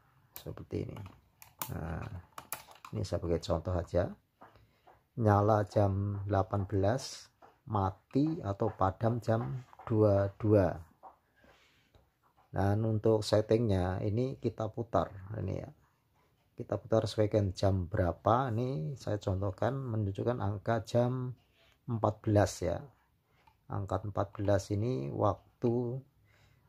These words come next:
eh, jam berjalan. Ini ada angka nih, ada lubang sini jam dua satu, delapan belas, lima belas. Ya,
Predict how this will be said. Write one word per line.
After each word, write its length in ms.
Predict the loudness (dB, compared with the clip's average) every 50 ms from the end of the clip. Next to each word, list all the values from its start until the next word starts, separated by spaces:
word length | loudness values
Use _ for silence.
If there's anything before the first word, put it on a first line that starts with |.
| _ _ 0
eh, 640 | 2 4 6 6 6 4 4 4 2 2 -2 -4 -6 -10 -12 -16 -18 -20 _ _ _ _ _ _ _ _ _ _ _ _ _ _ _ _ _ 2
jam 320 | 4 4 6 6 2 -2
berjalan. 800 | -2 0 -2 0 2 2 4 6 6 4 2 0 -4 -10 -10 -10
Ini 320 | -6 -4 -2 -2 -2 -2 -2
ada 320 | -4 -4 -2 -2 -2 0 0 -2
angka 400 | -4 -4 -6 0 2 2 2 2
nih, 240 | 0 -2 -6 -6 -8 _ -10 -10
ada 480 | -10 -6 -4 -2 -2 -2 -2 -2 -2
lubang 400 | -2 -2 -4 -2 -2 -2 -2 0
sini 320 | -2 -2 -4 -2 -2 -4 -6 -8
jam 540 | -2 0 0 0 0 -2 -4 -4 -4 -6 -6 -8 _ _ _ -20 -20 -20 -20 _ _ _ _ _ _ _ _ -2
dua 240 | 0 2 4 4
satu, 560 | 2 2 0 0 0 0 -2 -4 -4 -4 -4 -6 -10 _ _ -8
delapan 400 | -2 0 0 0 2 0 0 0
belas, 560 | 0 0 0 2 2 2 2 0 -6 -10 -8 -4
lima 320 | -2 0 2 2 2 0
belas. 640 | 0 0 2 2 2 2 0 -6 -12 -14 -14 -16 -18 -20 -14 -12
Ya, 320 | -8 -8 -8 -8 -8 -10